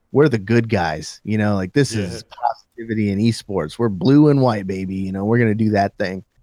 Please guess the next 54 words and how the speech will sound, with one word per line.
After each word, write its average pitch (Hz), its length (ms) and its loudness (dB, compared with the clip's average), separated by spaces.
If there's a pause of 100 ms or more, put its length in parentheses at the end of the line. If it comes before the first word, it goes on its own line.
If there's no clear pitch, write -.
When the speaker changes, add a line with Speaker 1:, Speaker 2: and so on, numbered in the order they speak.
(480)
Speaker 1:
And 113 140 -2
then 113 80 0
you 117 140 2
get 113 260 2
T 135 180 4
S 101 220 0
M, 113 320 2
you 98 80 -4
know, 92 220 -4
which 92 260 -8
is 98 100 -18
just - 240 -12
black 123 320 -2
and 107 140 -2
white. 101 300 -2 (200)
And 104 280 -2
they're 110 180 2
just 110 240 -2
like, 104 160 0
"We're 117 160 2
the 127 140 2
best. 98 560 -4
We've 117 200 2
won 117 420 2
every 120 340 0
single 120 260 0
League 120 180 4
of 117 80 2
Legends 117 420 0
ever, 117 340 2
and 107 100 -2
we're 101 100 -4
going 110 360 -2
to 110 180 2
until 107 240 -2
the 104 80 -8
day 110 180 -4
you 110 220 2
die. 104 540 -4
So - 120 -12
if 92 140 -4
you 131 80 6
wanna 131 200 4
be 123 160 4
a 117 40 6
part 117 180 0
of 113 60 0
the 110 80 0
best, 107 340 -4
you 117 120 0
like 104 180 -2
T 113 160 -6
S 95 180 -8
M." 95 220 -10